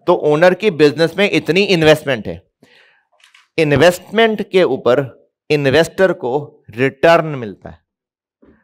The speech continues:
तो अगर ये बिजनेस में इतना इन्वेस्ट किए बैठे हैं,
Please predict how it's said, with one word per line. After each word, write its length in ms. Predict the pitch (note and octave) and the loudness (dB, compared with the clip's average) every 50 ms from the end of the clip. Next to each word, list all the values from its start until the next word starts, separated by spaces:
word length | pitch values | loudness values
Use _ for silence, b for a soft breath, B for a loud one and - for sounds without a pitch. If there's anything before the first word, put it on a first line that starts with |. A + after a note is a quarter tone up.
| b b b - | b b b 0
तो 60 | E3 | 0
अगर 480 | E3+ - - - D#3 D#3 D#3+ G#3 A3+ A3 | 0 0 0 -2 -2 0 2 2 2 2
ये 560 | G#3+ F3+ F3 F#3 G3 G3+ G3+ G3 - _ _ - | 0 0 0 0 0 0 -2 -2 -6 _ _ -20
बिजनेस 560 | C3 G#2+ G2 D3 D3+ C#3 C3 D#3+ G3+ G3+ G3 - | -12 -4 0 0 0 0 0 0 0 0 0 0
में 180 | F#3 G3 G3+ - | -2 0 0 0
इतना 320 | E3 D#3+ - D#3+ F#3 G3 | -2 -2 0 0 0 2
इन्वेस्ट 720 | - - - C#3+ C#3 C3 B2+ C#3+ F3 G#3+ G#3 - - - | 2 0 -2 -2 0 2 4 6 6 6 4 2 -8 -16
किए 300 | - - F3+ F#3+ G3 G3 | -12 -4 2 4 4 6
बैठे 320 | E3 D#3 D3 C3+ - D3+ C#3+ | 6 4 2 2 0 -2 -4
हैं, 380 | C3 B2 A2+ G2+ A2 B2 B2+ | -4 -4 -4 -6 -8 -8 -12